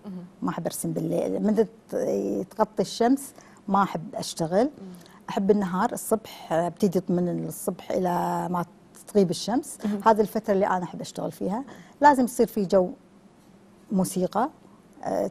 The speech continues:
Speaker 2: تخليني، آه، يعطيني،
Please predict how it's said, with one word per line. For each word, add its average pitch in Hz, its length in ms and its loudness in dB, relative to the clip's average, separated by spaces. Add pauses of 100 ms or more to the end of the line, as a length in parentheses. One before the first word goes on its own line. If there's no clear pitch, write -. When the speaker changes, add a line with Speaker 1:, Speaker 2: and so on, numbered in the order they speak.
Speaker 2:
تخليني، 220 640 2 (380)
آه، 170 680 -2
يعطيني، 214 580 2